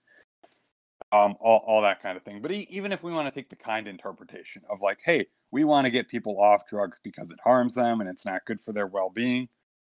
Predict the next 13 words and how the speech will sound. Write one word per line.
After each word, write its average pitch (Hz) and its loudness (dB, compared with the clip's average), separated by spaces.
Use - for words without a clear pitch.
simply, 180 4
simply, 165 -2
like, 120 2
and, 120 -6
and, 117 -8
and 120 -6
the 120 0
logic 139 2
was, 117 -2
"Oh, 131 4
we, 113 -4
we 123 -4
will, 117 0